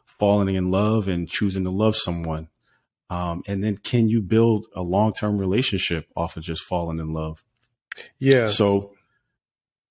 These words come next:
Speaker 1: do you wanna say something, Heath? You wanna jump
Speaker 2: Yeah,
Speaker 1: in?
Speaker 2: yeah, I did. Well, I just wanted to jump in. Yeah, yeah. I mean, this, this,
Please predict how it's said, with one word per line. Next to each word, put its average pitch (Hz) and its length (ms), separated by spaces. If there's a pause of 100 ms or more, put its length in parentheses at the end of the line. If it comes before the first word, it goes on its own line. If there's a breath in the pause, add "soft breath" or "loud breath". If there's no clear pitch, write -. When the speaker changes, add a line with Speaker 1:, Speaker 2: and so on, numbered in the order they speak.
(240)
Speaker 1:
do 98 60
you 104 80
wanna 98 180
say 107 160
something, 113 240
Heath? 135 220
You 110 60
wanna 101 120
jump 143 180
Speaker 2:
Yeah, 131 120
Speaker 1:
in? 143 80
Speaker 2:
yeah, 127 140
I 120 40
did. 131 240
Well, 117 220
I 117 80
just 110 180
wanted 101 200
to 95 40
jump 98 260
in. 113 140
Yeah, 101 60
yeah. 107 400
I - 40
mean, 101 280 (840 loud breath)
this, 147 200
this, - 260